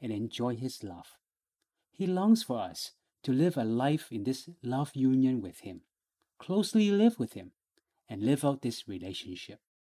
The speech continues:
He desires us to enjoy his love and for us to love him the most. I cannot fully describe how much I treasure my position in the Lord's heart. I can only be satisfied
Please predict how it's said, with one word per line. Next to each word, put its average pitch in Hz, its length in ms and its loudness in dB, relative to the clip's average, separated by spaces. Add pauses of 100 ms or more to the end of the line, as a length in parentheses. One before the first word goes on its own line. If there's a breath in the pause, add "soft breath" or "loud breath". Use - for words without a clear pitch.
(840)
He - 140 -6
desires 120 560 -2
us 98 260 -10 (300)
to 131 100 -6
enjoy 120 380 -6
his 127 240 -8
love 98 340 -10 (420)
and 123 140 -6
for 139 140 -2
us 180 160 0
to - 160 -8
love 143 300 0
him 160 180 4
the 120 100 0
most. 95 460 -10 (880)
I 190 60 -4
cannot 196 320 0
fully 208 240 0
describe 131 680 -4 (260 soft breath)
how 180 140 -2
much 175 280 0
I 139 80 0
treasure 139 500 0
my 113 140 0
position 135 680 -4
in 98 120 -10
the 85 100 -14
Lord's 101 320 -8
heart. - 480 -16 (960)
I 196 100 -4
can 156 140 2
only 175 280 4
be 120 100 -6
satisfied 131 840 -8